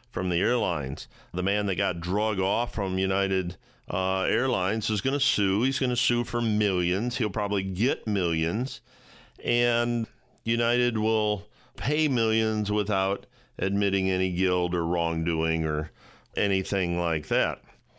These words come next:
It did bother me quite a bit on a couple of fronts. One, not enough people stood up and prevented that from happening. They voiced their opinion, but they didn't block the thugs that drug this man off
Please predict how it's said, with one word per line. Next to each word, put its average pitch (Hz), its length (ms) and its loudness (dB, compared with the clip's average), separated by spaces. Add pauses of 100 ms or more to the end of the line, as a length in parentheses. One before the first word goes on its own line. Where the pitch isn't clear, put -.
(240)
It 120 180 -4
did 139 240 0
bother 110 320 -2
me 104 400 0 (160)
quite 110 200 -2
a 98 40 -2
bit 107 220 0
on 98 120 0
a 95 60 -2
couple 135 300 -4
of 92 80 -8
fronts. 110 320 -2
One, 110 460 0 (380)
not 104 220 -2
enough 110 320 -2
people 101 300 -2
stood 117 420 0
up 110 300 -2
and 92 180 -2
prevented 101 440 -2
that 98 200 0
from 90 180 -4
happening. 117 600 -2 (520)
They 90 180 0
voiced 110 520 -2
their 101 160 2
opinion, 90 560 0
but 95 120 -2
they 113 120 0
didn't 98 280 0
block 104 440 -2 (360)
the 87 100 -2
thugs 95 640 -4
that 90 240 -2
drug 98 240 -2
this 92 280 -2
man 92 280 0
off 87 300 -4